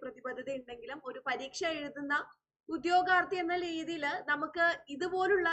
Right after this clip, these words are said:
ചോദ്യങ്ങൾ പ്രതീക്ഷിക്കാവുന്നതാണ്. അപ്പൊ ഉറപ്പായിട്ടും എന്തായിരുന്നു, ഇങ്ങനെയുള്ള ചോദ്യങ്ങൾ നമുക്ക്, ആ, ഫേസ് ചെയ്യേണ്ടി വരും. അപ്പൊ ഒരു എം എൽ എ അല്ലെങ്കിൽ ഒരു നിയമസഭാ അംഗത്തിന് എങ്-,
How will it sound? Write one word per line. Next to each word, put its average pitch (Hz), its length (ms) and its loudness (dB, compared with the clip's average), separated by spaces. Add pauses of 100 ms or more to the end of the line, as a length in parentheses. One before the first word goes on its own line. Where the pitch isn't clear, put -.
(160)
ചോദ്യങ്ങൾ 277 460 0 (180)
പ്രതീക്ഷിക്കാവുന്നതാണ്. 220 1000 -6 (460)
അപ്പൊ - 180 -4
ഉറപ്പായിട്ടും 311 640 0
എന്തായിരുന്നു, 240 400 -4 (140)
ഇങ്ങനെയുള്ള 294 400 -2 (100)
ചോദ്യങ്ങൾ 220 360 -4 (120)
നമുക്ക്, 233 300 -6 (360)
ആ, - 20 0 (380)
ഫേസ് 381 280 0
ചെയ്യേണ്ടി 196 300 -2
വരും. - 140 -6 (500)
അപ്പൊ 339 120 0 (180)
ഒരു 381 100 6 (100)
എം 311 100 -2 (120)
എൽ 285 80 -2 (100)
എ - 20 -6 (240)
അല്ലെങ്കിൽ 311 320 -2
ഒരു 320 160 -6
നിയമസഭാ 339 600 0
അംഗത്തിന് 214 460 -6 (360)
എങ്-, 330 180 -6